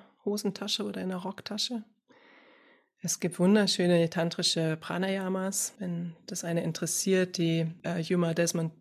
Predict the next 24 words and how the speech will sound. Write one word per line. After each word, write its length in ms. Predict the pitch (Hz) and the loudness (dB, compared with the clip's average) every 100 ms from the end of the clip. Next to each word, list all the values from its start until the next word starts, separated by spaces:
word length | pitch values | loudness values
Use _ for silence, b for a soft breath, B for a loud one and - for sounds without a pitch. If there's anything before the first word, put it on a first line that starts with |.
| - | -8
Tooley, 520 | - 208 196 190 180 | -2 2 2 2 2
also, 380 | 160 165 160 165 - | 0 -2 -2 -4 -6
äh, 80 | 175 | -6
eine 640 | 175 170 170 190 190 175 | -6 -6 -8 -8 -6 -6
britische 760 | 175 185 190 - 160 156 160 160 _ b b b b b b _ _ - | -2 0 4 4 4 2 0 -4 _ b b b b b b _ _ -8
Tantra-Yogini, 800 | - 175 185 170 170 175 170 165 | -4 -2 0 0 0 2 2 2
sie 100 | 165 | 0
hat 160 | 160 | -2
da 60 | 165 | -4
ganz 320 | 165 175 - | -2 -2 0
schön, 560 | - 175 175 175 170 - - | 0 2 2 2 -2 -6 -10
ganz 200 | 180 - | -6 -2
schön 180 | 180 165 | -2 -2
viel. 240 | - 165 | -2 0
Das 160 | 160 170 | -2 -2
ist 120 | - | 2
die, 120 | 175 | 2
die 140 | 170 | 2
auch 100 | 156 | -2
Yoni 360 | - 180 185 180 | 0 2 4 2
Shakti 360 | - 165 - 165 | 0 -2 -4 -4
geschrieben 460 | 156 - 170 170 | -4 -2 -4 -2
hat. 180 | 160 156 | -4 -6
Das, 240 | 185 - | -10 -12